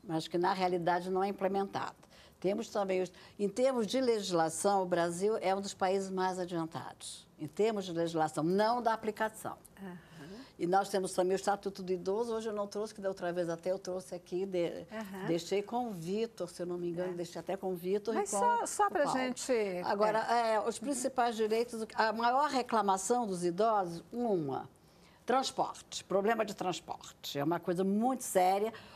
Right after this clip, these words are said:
Speaker 1: porque é como se eles fossem invisíveis no ponto do ônibus. Se a pe-, o, o, o motorista passa, ele, se tiver um idoso fazendo sinal, ele não para.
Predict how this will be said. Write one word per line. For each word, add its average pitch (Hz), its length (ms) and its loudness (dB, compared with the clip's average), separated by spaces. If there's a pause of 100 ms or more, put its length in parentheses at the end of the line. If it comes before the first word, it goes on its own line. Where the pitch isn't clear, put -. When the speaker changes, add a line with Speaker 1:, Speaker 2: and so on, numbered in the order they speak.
(140)
Speaker 1:
porque 214 880 2 (400)
é 190 140 2
como 226 260 0
se 233 120 0
eles 214 160 -2
fossem 220 380 -4
invisíveis 202 560 -4
no 196 80 -6
ponto 180 320 -4
do 180 160 -2
ônibus. - 680 -8 (480)
Se - 140 0
a 190 80 4
pe-, 202 140 2
o, 190 360 2 (320)
o, 196 120 2
o 190 40 -2
motorista 196 540 -2
passa, 214 720 2
ele, 214 360 0
se 208 180 -4
tiver 220 240 2
um 277 140 2
idoso 220 400 0
fazendo 214 420 2
sinal, 185 340 0
ele 196 120 0
não 220 180 0
para. - 260 -4